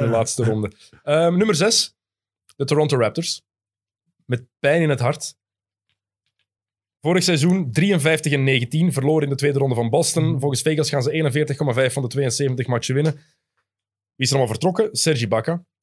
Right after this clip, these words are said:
Speaker 1: Marc Gasol, Rondae Hollis-Jefferson, eh, Malcolm Miller, dan assistant coach Nate Bjorkgren en nog een assistant coach met Tyler Marsh. Dus die coachingstaf van Nick Nurse, een beetje veranderd. Ehm, Aaron Baines is nieuw, net zoals DeAndre Bembry, Alex Len,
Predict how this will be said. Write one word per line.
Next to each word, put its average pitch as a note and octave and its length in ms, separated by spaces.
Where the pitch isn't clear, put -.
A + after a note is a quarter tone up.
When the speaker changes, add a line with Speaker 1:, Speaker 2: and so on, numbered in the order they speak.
Speaker 1:
Marc C3+ 240
Gasol, C3 440
Rondae C#3+ 280
Hollis-Jefferson, D3+ 840
eh, A#2 160
Malcolm C3+ 400
Miller, D3+ 220
dan C3 140
assistant B2+ 360
coach C3 240
Nate B2+ 300
Bjorkgren D#3+ 600
en A#2+ 200
nog E3 180
een E3+ 80
assistant C#3 400
coach D3 240
met A#2+ 160
Tyler A#2+ 320
Marsh. C3 400
Dus A#2 200
die A#2 200
coachingstaf C#3+ 540
van A#2+ 140
Nick A2+ 140
Nurse, B2 280
een A#2+ 80
beetje C#3+ 260
veranderd. F3+ 440
Ehm, D#3 540
Aaron D#3+ 260
Baines G3 220
is G3 100
nieuw, G3 260
net E3 180
zoals D#3 260
DeAndre C#3+ 420
Bembry, D#3 560
Alex D#3+ 360
Len, D3 360